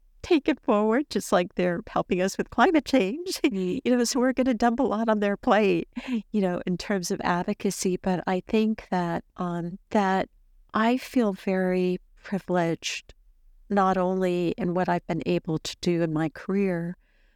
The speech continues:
Speaker 1: but also that people with disabilities have been willing to talk to me and share their stories with me, and that I've had the ability at times to be able to share those stories with other people,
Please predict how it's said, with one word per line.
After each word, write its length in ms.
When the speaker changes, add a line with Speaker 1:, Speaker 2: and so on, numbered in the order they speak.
Speaker 1:
but 200
also 480
that 280
people 320
with 140
disabilities 680
have 120
been 180
willing 280
to 120
talk 460
to 100
me 120
and 140
share 280
their 180
stories 640
with 140
me, 400
and 200
that 220
I've 240
had 560
the 100
ability 800
at 220
times 520
to 80
be 160
able 160
to 40
share 360
those 220
stories 420
with 120
other 200
people, 600